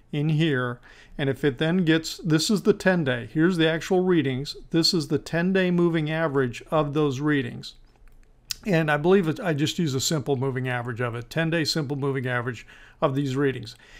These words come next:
And that's to kind of weed out some of the noise and make sure you've gotten a, a, you know, extreme, you know, a, a decent reading in here.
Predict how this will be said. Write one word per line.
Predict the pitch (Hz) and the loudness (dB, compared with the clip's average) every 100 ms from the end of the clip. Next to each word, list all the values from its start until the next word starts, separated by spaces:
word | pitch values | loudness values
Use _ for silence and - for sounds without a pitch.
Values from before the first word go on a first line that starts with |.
| - - | -20 -10
And | - 156 151 - | 0 0 0 -2
that's | 156 156 160 | 0 2 0
to | - 180 | -2 0
kind | 170 165 | 0 2
of | |
weed | 156 170 175 | 2 4 4
out | 165 165 | 4 2
some | - 170 | -2 0
of | 165 | 0
the | 165 | 0
noise | 147 139 139 143 139 | 0 2 2 0 -2
and | 180 135 | -4 -2
make | 143 127 | -2 -2
sure | - 151 | -2 0
you've | 151 143 135 123 | 0 0 -2 -2
gotten | 135 143 143 | -2 -2 -4
a, | 135 | -6
a, | 190 143 127 131 | -6 -6 -6 -6
you | 165 | -6
know, | 131 131 131 | -6 -4 -6
extreme, | 151 139 - - 151 143 | -8 -8 -6 -4 -4 -4
you | 170 196 | -6 -4
know, | 139 127 | -4 -2
a, | 127 120 135 175 | -4 -4 -6 -6
a | 135 | -4
decent | 151 165 170 139 | 0 0 0 -2
reading | 135 156 147 131 | 2 2 2 -2
in | 123 | -4
here. | 110 120 | -6 -6